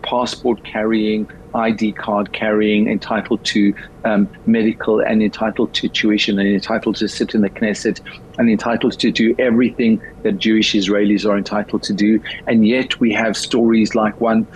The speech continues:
which I'd been wanting to speak about for some weeks already, but unfortunately never got around to it, about an Israeli Arab who actually gave information to Hamas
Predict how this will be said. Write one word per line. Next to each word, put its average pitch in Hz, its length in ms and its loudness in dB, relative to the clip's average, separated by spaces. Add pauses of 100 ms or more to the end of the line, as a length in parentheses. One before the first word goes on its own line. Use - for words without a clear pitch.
(140)
which 107 180 -2
I'd 104 220 0
been 104 180 4
wanting 117 360 2
to 98 40 -2
speak - 360 -2
about 104 340 0
for 101 80 -10
some 98 260 0
weeks 120 320 2
already, 101 340 2
but 95 120 2
unfortunately 104 720 -2
never 98 220 0
got 101 160 0
around 120 360 0
to 104 120 0
it, 98 100 -4 (380)
about 117 280 2
an 113 140 4
Israeli 113 460 2
Arab 120 340 0 (180)
who 143 100 0
actually 160 580 -2
gave 131 480 0
information 139 800 0
to 139 160 -2
Hamas 101 680 -4